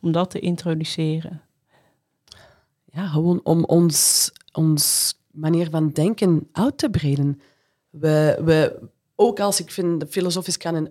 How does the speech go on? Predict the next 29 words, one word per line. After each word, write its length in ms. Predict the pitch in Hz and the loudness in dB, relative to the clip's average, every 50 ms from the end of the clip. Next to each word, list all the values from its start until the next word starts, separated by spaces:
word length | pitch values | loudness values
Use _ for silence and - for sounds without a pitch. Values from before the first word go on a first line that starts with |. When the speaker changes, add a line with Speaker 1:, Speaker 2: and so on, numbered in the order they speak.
| - - | -8 -6
Speaker 2:
super 680 | - - - - - - - - 269 269 - 185 160 | -4 -4 -2 -2 -2 -2 -2 -2 -2 -2 -2 -4 -4
interessant 460 | 170 165 160 170 160 - 175 165 156 | -4 -4 -4 -4 -4 -4 -2 -2 -4
met 120 | 147 - | -4 -4
heel 200 | - 160 185 185 | -4 -4 -4 -4
veel 160 | 156 160 151 143 | -4 -6 -6 -4
denkers, 400 | 165 196 233 214 190 175 - - _ - - - _ _ | -6 -6 -6 -6 -10 -12 -12 -14 _ -20 -20 -20 _ _
het 100 | _ - | _ -4
is 220 | 240 - - - _ | -2 -2 -2 -2 _
toch 220 | - 294 381 - | -2 -4 -2 0
wat 260 | - 170 156 - - | -2 -2 -2 -2 -4
beperkt. 680 | - - - _ - 190 294 370 - - - - - - | -8 -8 -6 _ -4 -4 -2 -4 -4 -10 -16 -16 -16 -10
We 120 | - - 143 | -6 -4 -2
denken 420 | 147 170 180 190 - 208 - - _ - | 0 0 0 0 -2 -4 -4 -6 _ -12
op 160 | 175 175 - - - | -10 -8 -8 -8 -4
één 200 | 160 180 208 214 | -4 -2 -2 -2
bepaalde 420 | 208 196 - 185 185 180 165 160 | -4 -4 -4 -4 -4 -4 -4 -4
manier. 440 | 147 143 143 160 208 247 202 156 - | -4 -2 -2 0 0 -2 -2 -4 -6
En 160 | - 143 156 | -4 -2 0
dus 300 | 156 180 165 - - - - - - - - - _ _ _ _ _ _ _ _ _ _ | 2 2 2 0 0 -4 -6 -12 -20 -20 -20 -20 _ _ _ _ _ _ _ _ _ _
heel 240 | - 170 196 208 | -6 -4 -4 -2
veel 180 | 175 214 208 - | -2 -2 -2 -2
andere 280 | - 190 190 185 180 170 | -2 -2 -2 -2 -2 -2
denkers 400 | 156 170 180 190 - 196 185 170 | 0 -2 -2 -2 -2 -4 -4 -2
en 240 | 165 156 156 - - - - _ _ _ | -2 -2 -4 -6 -8 -16 -20 _ _ _
verschillende 400 | - 165 151 - - 190 185 165 | -14 -12 -10 -8 -4 -2 0 0
manieren 320 | 165 160 170 165 180 170 170 | 2 2 2 0 0 0 -2
om 160 | 175 165 160 | -2 -2 -4
te 120 | - 156 | -4 -6
doen 180 | 156 214 247 | -6 -4 -4